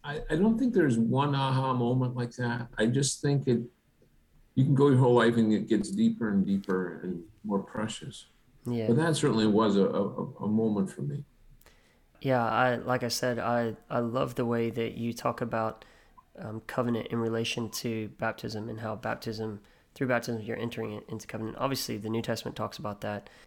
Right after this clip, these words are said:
Speaker 2: And like I said, I feel like we kinda jump over that sometimes when we're talking to someone about being bap-,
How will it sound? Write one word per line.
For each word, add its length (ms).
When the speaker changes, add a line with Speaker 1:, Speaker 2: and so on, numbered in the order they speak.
Speaker 2:
And 120
like 180
I 40
said, 180
I 80
feel 220
like 180
we 140
kinda 480
jump 240
over 180
that 160
sometimes 440
when 80
we're 80
talking 360
to 60
someone 440
about 320
being 200
bap-, 280